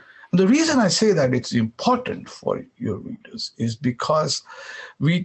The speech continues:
tend to forget that execution has to be risk mitigated, and like you just said, right? But nothing about this was risk mitigated. It was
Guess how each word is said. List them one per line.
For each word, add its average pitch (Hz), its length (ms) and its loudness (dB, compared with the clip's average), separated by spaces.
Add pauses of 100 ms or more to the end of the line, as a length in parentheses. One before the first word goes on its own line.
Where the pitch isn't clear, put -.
tend 240 420 2
to 190 100 0
forget 165 580 -2 (640)
that 123 360 0
execution 139 680 0
has 131 320 -4
to 135 100 -4
be 120 180 2
risk 110 460 -2
mitigated, - 720 -6 (120)
and 107 160 -2
like 113 240 -4
you 113 180 -2
just - 340 -8
said, - 280 -6 (420)
right? 87 160 -20 (560)
But 170 160 4
nothing 262 480 4
about 196 320 2
this - 360 -2 (180)
was 113 340 -2
risk 127 420 -2
mitigated. - 720 -8
It 113 220 -6
was 127 460 0